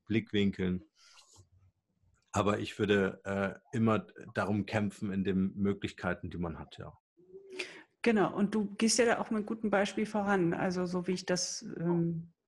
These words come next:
Speaker 2: äh, da hatten wir ja auch in unserem Interview, äh, darüber gesprochen. Weiß ich gar nicht, hatten wir darüber gesprochen?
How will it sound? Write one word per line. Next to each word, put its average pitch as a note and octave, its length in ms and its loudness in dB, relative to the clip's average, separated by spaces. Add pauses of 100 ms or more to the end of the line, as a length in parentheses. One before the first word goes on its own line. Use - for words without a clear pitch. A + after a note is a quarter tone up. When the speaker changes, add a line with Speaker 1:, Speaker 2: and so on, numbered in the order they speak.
(160)
Speaker 2:
äh, F3 320 0
da F3 160 4
hatten G3 180 2
wir G3+ 80 4
ja D#3+ 140 4
auch F3 100 -2
in E3 160 0
unserem F3+ 340 0
Interview, G#3 600 2
äh, F#3+ 180 -2
darüber F#3+ 400 2
gesprochen. - 560 -6
Weiß D3 200 0
ich C4+ 80 0
gar G3 100 4
nicht, D#3+ 80 2
hatten E3+ 200 2
wir C#4+ 80 2
darüber B3+ 300 0
gesprochen? C4+ 540 -2